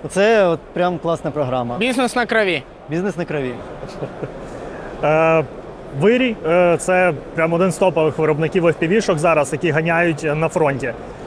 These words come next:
Speaker 3: в який момент ви вирішили, що от, е, якби ще до наведення було б ідеально, і от чому, чому саме цей приємний пан, е, із Фослов? Тому що,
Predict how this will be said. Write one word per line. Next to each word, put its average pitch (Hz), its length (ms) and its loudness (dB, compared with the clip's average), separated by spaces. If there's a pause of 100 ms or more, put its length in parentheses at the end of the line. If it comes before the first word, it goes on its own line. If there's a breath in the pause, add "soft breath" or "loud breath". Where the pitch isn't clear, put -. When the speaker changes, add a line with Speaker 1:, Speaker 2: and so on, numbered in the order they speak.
(680)
Speaker 3:
в 147 40 -4
який 214 220 2
момент 214 380 4
ви 180 100 2
вирішили, 175 720 4
що 165 580 4
от, 165 260 0
е, 143 500 4 (540)
якби 165 360 4
ще 190 160 0
до 165 140 0
наведення 175 500 2
було 170 220 2
б - 60 -2
ідеально, 175 420 2
і 175 280 4
от 170 240 2
чому, 185 340 2 (320)
чому 180 200 0
саме 175 260 0
цей 175 160 2
приємний 160 420 0
пан, 196 340 0 (140)
е, 139 220 0
із 143 220 -2 (140)
Фослов? 185 420 2
Тому 175 220 0
що, 175 300 2